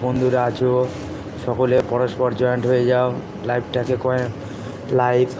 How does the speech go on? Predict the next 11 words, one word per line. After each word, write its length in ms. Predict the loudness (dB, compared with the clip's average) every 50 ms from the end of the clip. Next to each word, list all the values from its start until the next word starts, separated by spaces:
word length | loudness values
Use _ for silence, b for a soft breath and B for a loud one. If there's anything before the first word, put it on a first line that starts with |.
| -10 -12 -12 -12 -12 -12 -12 -12 -12 -12 -12 -12 -12 -12 -12 -12 -12 -12 -12 -12 -12 -12 -12 -10 -8 -8 -8 -8 -8 -8 -10 -10 -10 -10 -10 -10 -10 -10 -10 -10 -10 -10 -12 -12 -12 -12 -12 -12 -12 -12 -12 -12 -10 -10 -10 -10 -12 -10 -10 -10 -10 -8 -4
শেয়ার, 300 | -2 0 0 0 0 -2
কমেন্ট 380 | -2 -4 -2 -2 -2 -2 -2 -4 -6 -10 -12 -12 -10 -6
প্লিজ 280 | -2 0 2 2 2 2 0 -6 -10 -10 -12 -12 -12 -12 -12 -12 -12 -12 -12 -8 -6
একটা 200 | -4 -4 -2 -2
করে 160 | 0 0 0
লাইক 280 | 2 2 2 0 0 -2 -2 -2
করে 240 | 0 0 2 2
যাও। 140 | 2 0 -2 -4 -8 -10 -10 -10 -12 -12 -12 -12 -14 -14 -14 -14 -12 -12 -12 -12 -12 -12 -12 -12 -12 -12 -12 -12 -12 -12 -12 -12 -12 -12 -12 -12 -12 -12 -12 -14 -12 -12 -12 -12 -12 -10 -10 -10 -10 -10 -10 -12 -12 -12 -12 -12 -12 -12 -12 -6 -4
কেমন 300 | -2 0 0 0 0 0
আছো 220 | -2 -2 -2 -2
সবাই? 340 | -2 0 0 0 0 0 0